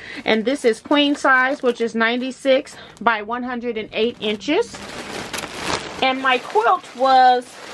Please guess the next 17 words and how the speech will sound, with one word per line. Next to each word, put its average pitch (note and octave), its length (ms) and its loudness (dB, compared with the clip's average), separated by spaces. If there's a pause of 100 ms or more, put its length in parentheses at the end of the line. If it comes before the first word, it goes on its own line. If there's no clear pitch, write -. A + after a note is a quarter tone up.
(800)
that C4+ 140 4
I C4 180 4
quilted G4+ 500 0
was D4 200 4
about B3 260 2
ninety-eight C#4+ 580 0
inches D#4 360 -4
square, D#4 440 4 (280)
so B3+ 400 4 (200)
the B3+ 120 4
batting C#4+ 400 2
is C4 200 -4
just D#4 280 -2
a D#4+ 40 -2
little D4 240 4
bit A#3+ 300 2
bigger. D#4+ 440 4